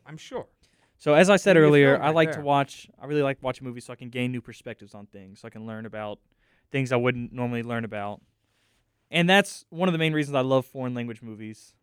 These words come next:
Speaker 2: like La Haine. I still can't pronounce that right. I feel like I'm not pronouncing it right.
Speaker 1: It doesn't sound right, but it has to be.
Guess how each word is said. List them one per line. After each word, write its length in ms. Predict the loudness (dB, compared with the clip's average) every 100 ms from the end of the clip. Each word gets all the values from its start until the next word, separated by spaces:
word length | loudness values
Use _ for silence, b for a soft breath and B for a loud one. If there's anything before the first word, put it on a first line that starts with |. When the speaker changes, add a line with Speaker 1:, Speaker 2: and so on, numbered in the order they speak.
| -10
Speaker 2:
like 180 | -10 -6
La 160 | -6
Haine. 500 | -4 -4 -4 -6 -10 _ _ _ _ _ -20
I 80 |
still 200 | -20 -16
can't 200 | -14 -14
pronounce 340 | -8 -4 -6 -6
that 180 | -10 -10
right. 300 | -14 -18 _ _
I 60 | _
feel 120 | -14
like 100 | -10
I'm 80 | -8
not 140 | -8 -8
pronouncing 380 | -8 -10 -12 -14
it 20 |
right. 140 | -10
Speaker 1:
It 20 |
doesn't 200 | -6 -6
sound 420 | -8 -2 2 2 4
right, 120 | 2
but 100 | 2
it 60 |
has 260 | 2 2 -2
to 60 |
be. 120 | -10